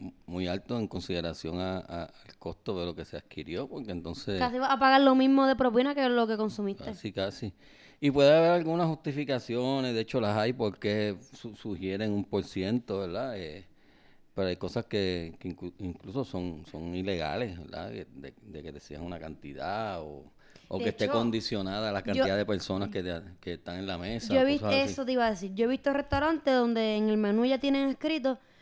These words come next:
Speaker 2: si en su mesa hay seis personas o más sentadas,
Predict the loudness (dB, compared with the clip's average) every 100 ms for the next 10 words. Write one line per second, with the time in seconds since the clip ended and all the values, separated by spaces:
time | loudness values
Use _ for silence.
0 | _ 0 2 4 2 2 0 0 0 -2
1 | 2 2 2 2 2 2 -2 -2 -2 0
2 | 0 0 -4 -6 -4 4 6 6 4